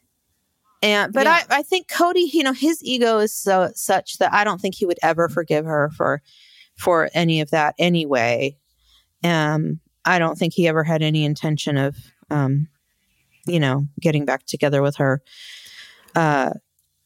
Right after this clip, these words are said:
Speaker 1: it, it's just unfortunate. And, you know, a-, a-, around the same time, uh, w-, well, he, I think he said this in this episode, she was kind of withdrawing from the family. They did, wouldn't see her for, you know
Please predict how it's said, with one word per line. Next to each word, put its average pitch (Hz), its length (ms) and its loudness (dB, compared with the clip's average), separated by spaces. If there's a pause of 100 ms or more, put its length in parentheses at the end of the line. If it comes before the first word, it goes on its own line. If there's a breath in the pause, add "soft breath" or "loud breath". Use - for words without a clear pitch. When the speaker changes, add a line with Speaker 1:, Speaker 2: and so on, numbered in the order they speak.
Speaker 1:
it, 190 200 0
it's 233 160 2
just 262 140 0
unfortunate. 277 640 0
And, 233 120 2
you 262 80 2
know, 240 400 0
a-, - 80 -2
a-, 202 60 2
around 233 480 2
the 311 80 -2
same 247 260 -2
time, 254 720 0
uh, 196 140 0
w-, 185 280 -4
well, 208 180 4
he, - 180 0
I 220 40 -4
think 330 200 -2
he 311 120 0
said 214 220 0
this 208 200 0
in 196 80 2
this 190 160 0
episode, 220 420 0 (880 soft breath)
she - 280 2
was 247 380 2
kind 269 220 0
of 247 180 -6 (1200)
withdrawing 208 680 2
from 214 160 -2
the 202 100 -2
family. 185 960 0 (420)
They 185 200 2
did, 185 100 2
wouldn't 180 360 0
see 180 280 0
her 175 200 0
for, 170 440 0
you 175 120 -6
know 156 320 -2